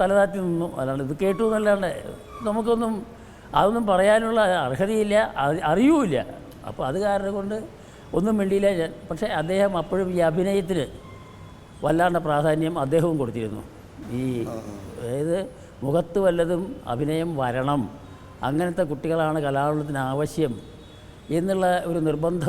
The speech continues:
Speaker 1: ബുദ്ധിക്കാരനായിരുന്നു അദ്ദേഹം.
Speaker 2: ഈ കലാമണ്ഡലം കൃഷ്ണൻ നായർ, കലാമണ്ഡലം രാമൻകുട്ടി നായർ ആശാൻ,
Speaker 1: അതെ.
Speaker 2: കലാമണ്ഡലം ഗോപി, ആധുനിക കഥകളി മേ-, രംഗത്തെ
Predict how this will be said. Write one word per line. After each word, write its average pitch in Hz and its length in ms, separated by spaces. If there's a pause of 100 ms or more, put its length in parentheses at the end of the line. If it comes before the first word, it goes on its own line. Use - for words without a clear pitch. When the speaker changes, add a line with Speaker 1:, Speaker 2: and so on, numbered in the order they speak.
Speaker 1:
ബുദ്ധിക്കാരനായിരുന്നു 160 1080
അദ്ദേഹം. 107 280 (200)
Speaker 2:
ഈ 160 40 (100)
കലാമണ്ഡലം 208 640
കൃഷ്ണൻ 185 320
നായർ, 147 220 (300)
കലാമണ്ഡലം 180 880 (180)
രാമൻകുട്ടി 180 520
നായർ 170 260
ആശാൻ, 123 280
Speaker 1:
അതെ. 127 160
Speaker 2:
കലാമണ്ഡലം 165 580
ഗോപി, 127 220 (720)
ആധുനിക 208 360 (800)
കഥകളി 170 400 (120)
മേ-, 156 200
രംഗത്തെ 156 360